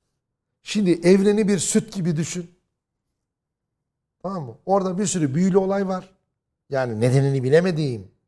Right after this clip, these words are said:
elimdeki, e, açıklama modellerindeki nedenler hiyerarşisi izah edemediğim, yerleştiremediğim yapılar var. Bunu aşikar kılmam lazım. Ve bunu aletlerle yapmaya başladıkları zaman teleskop gibi, mikroskop gibi ya da diğer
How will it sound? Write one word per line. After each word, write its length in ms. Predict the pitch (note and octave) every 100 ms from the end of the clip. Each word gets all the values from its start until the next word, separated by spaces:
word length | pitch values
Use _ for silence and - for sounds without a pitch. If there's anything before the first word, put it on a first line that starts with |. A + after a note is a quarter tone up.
| _ _ _ _ _ _
elimdeki, 760 | D3+ D#3 D3+ D3 F#3+ G3 C#3+ - _ _ _ _ _
e, 120 | C3+
açıklama 540 | - C3 C#3+ D#3 F3
modellerindeki 800 | F3+ D#3 D3 D3+ D#3 D3+ B2+ C#3+
nedenler 480 | C#3 C#3 C#3+ D#3+ E3+ B2+ - A2
hiyerarşisi 540 | C#3+ C#3+ C3+ B2+ C#3
izah 320 | B2 B2 C#3+
edemediğim, 420 | D3+ F3+ F3 C#3+ A#2
yerleştiremediğim 880 | B2+ D3+ - D#3+ D3 A#2 A2 F#2+ -
yapılar 340 | C3+ F#3+ A3
var. 280 | A3 G#3+ G3 _ _ _ _ _ _ _ _ -
Bunu 260 | D#3+ C4
aşikar 480 | A3+ A3 - A3 G3+
kılmam 380 | - D#3 C3 A2
lazım. 360 | F2+ E2 _ _ _ _ _ _ _ _ _ C3
Ve 180 | D#3
bunu 160 | D#3 A3
aletlerle 560 | A3 F#3+ G3+ G3+ A3+ G3+
yapmaya 400 | D#3 D#3 D#3 B2+
başladıkları 540 | B2 - C3+ - F#3+
zaman 340 | G3 A#2+ F#2
teleskop 540 | - A#2+ B2 - D#3 D3+
gibi, 200 | D3+ D#3
mikroskop 560 | C3+ - B2+ - C#3+
gibi 160 | B2 C#3
ya 140 | C3
da 140 | B2 A2+
diğer 380 | A#2 B2+ A2+